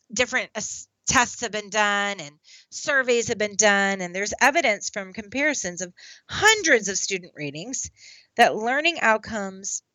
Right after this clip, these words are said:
in the, is the basis for this, this next element, which is using testing to indicate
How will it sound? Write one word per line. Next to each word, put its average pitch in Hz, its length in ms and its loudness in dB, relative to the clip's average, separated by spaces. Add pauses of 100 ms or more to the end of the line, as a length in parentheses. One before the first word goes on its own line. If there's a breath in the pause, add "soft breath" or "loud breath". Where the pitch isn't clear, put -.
(140)
in 196 120 -8
the, 190 160 -4
is 185 480 2 (180)
the 202 120 2
basis 180 760 2 (380)
for 170 540 4 (220)
this, - 580 -2 (100)
this 196 280 -2
next 254 600 0 (280)
element, 190 580 -2 (220)
which 240 340 -2
is 190 460 -6 (600)
using 311 500 -4
testing 190 640 -2
to - 180 -4
indicate 208 600 -2